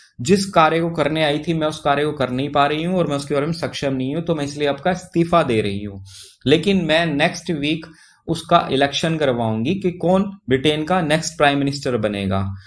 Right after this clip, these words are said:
और जब तक नेक्स्ट प्राइम मिनिस्टर नहीं बनता तब तक मैं रहूंगी। और मैं आपको वीडियो फुटेज भी दिखाऊंगा, तो इसलिए कृपया वीडियो में बने रहिएगा।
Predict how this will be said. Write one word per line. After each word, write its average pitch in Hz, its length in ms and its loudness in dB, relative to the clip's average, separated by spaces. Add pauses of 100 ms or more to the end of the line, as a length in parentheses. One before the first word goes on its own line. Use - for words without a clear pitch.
(260)
और 143 140 4
जब 180 200 2
तक 208 200 2
नेक्स्ट 180 280 -2
प्राइम 151 180 4
मिनिस्टर 156 320 -6
नहीं 139 240 0
बनता 170 300 2
तब 160 300 0
तक 156 140 2
मैं 147 140 -2
रहूंगी। 107 300 -4
और 131 180 2
मैं 170 120 2
आपको 180 380 4
वीडियो 165 280 2
फुटेज 147 340 -2
भी 139 100 -2
दिखाऊंगा, 113 440 -2
तो 117 120 -2
इसलिए 156 240 -2
कृपया 160 320 4
वीडियो 147 300 0
में 143 120 0
बने 117 240 4
रहिएगा। 101 640 -2